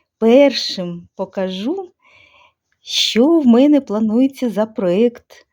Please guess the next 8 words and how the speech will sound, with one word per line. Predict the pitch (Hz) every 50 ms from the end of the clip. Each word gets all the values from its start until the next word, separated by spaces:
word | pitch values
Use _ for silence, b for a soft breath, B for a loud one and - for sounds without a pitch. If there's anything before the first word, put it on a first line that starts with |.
| _ _ -
"На | 165 165 175 190 220 233 240
жилет". | 214 175 180 208 220 220 202 175 170 170 180 180 175 _ _ - - _ _ _ _ _ _ _ b b b b b b b b b b b b b b b b b b b b b b b b _ _ _ _ _ _ _ _ _ -
У | 180
проєкті | - - 190 180 175 185 226 285 349 359 - _ - - 294 302 311 311 311 B B B B B B B B B B B _ -
"Зігрій | 196 196 214 202 196 196 202 226 240 262
мою | 226 190 190 190 185
душу" | 151 123 135 131 - - - - _ _ _ _ _ _ _ _ _ _ _ _ _ _ B B B B B B B B B -
Наталочки | 170 156 - - 160 147 143 147 156 - - - - - 311 349